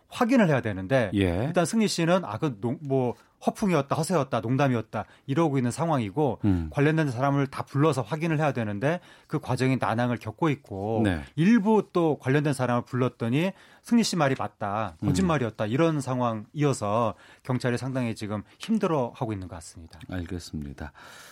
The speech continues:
Speaker 2: 자, 문화살롱 문화평론가 하재근 씨와 함께하고 있습니다. 자, 이번에는 장자연 사건 관련해서 좀 알아볼까 하는데 이 장자연 사건을 증언한, 어, 윤지호 씨가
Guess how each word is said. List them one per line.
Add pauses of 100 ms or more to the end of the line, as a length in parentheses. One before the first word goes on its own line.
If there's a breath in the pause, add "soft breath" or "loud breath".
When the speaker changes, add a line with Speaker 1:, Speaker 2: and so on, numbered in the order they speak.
(180 loud breath)
Speaker 2:
자,
문화살롱 (100)
문화평론가
하재근
씨와
함께하고
있습니다. (1000 loud breath)
자,
이번에는
장자연
사건
관련해서
좀 (360)
알아볼까
하는데
이
장자연
사건을
증언한, (640 soft breath)
어,
윤지호
씨가